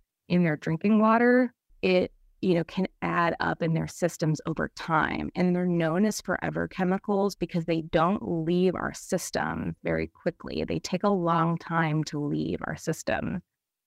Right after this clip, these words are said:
So that's what makes them dangerous, essentially, is that there's really no way to avoid them. Like, for instance, if you wanted to buy all organic fruits and vegetables or something at the store because, you know, that was,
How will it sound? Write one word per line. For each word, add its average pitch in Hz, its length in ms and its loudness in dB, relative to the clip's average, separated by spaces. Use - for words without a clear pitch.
So 165 680 4
that's 175 360 0
what 190 160 0
makes 165 380 -2
them 156 540 -2
dangerous, 196 640 2
essentially, 269 720 4
is 175 120 -2
that 160 200 0
there's 160 440 -2
really 185 440 6
no 226 200 8
way 170 360 2
to 208 380 2
avoid 147 640 -4
them. 233 500 4
Like, 170 360 2
for - 160 2
instance, 185 440 0
if 165 120 -2
you 175 160 2
wanted 170 300 2
to 175 100 -2
buy 151 300 -2
all 151 220 2
organic 151 500 0
fruits 160 240 -2
and 147 120 4
vegetables 143 580 0
or 165 80 -2
something 156 320 -2
at 143 80 -8
the 160 80 -16
store - 340 0
because, - 560 -4
you 160 140 0
know, - 300 0
that 156 180 4
was, - 340 -4